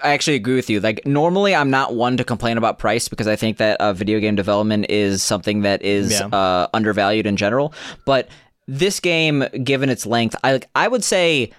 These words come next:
Speaker 1: fifteen dollars, maybe make that ten. Ten is pushing it for a lot of people. Ten, a lot of people
Speaker 2: Like,
Speaker 1: say this is a
Speaker 2: even if
Speaker 1: five dollar experience.
Speaker 2: I think this would be a fi-, a five dollar game, or make it seven fifty and go on sale for five dollars.
Speaker 1: Yeah,
Speaker 2: Like, this
Speaker 1: we got
Speaker 2: game
Speaker 1: this on sale for seven fifty. Uh,
Speaker 2: Yeah.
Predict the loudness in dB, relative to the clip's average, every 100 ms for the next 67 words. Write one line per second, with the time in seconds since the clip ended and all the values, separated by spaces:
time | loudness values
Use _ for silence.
0 | _ -4 -2 0 2 2 4 2 0 -4
1 | -8 -2 0 2 0 0 -2 -2 -2 0
2 | 0 -2 0 2 2 0 -2 0 0 0
3 | -4 0 0 2 0 0 -2 -2 -2 -2
4 | -2 -2 0 2 2 2 4 4 4 4
5 | 4 2 2 2 2 0 0 -2 -2 -6
6 | 0 2 2 -2 -6 -4 -4 -2 0 0
7 | 0 0 0 -2 0 0 2 0 0 -2
8 | -6 -8 -10 -6 -2 0 2 0 0 0
9 | 0 0 -4 -2 -4 0 -2 0 0 0
10 | -2 -2 -4 -6 -8 -6 -6 -8 -8 -2
11 | 2 2 2 2 4 2 2 0 0 0
12 | 0 2 0 -2 0 -2 -2 -2 0 0
13 | 0 2 2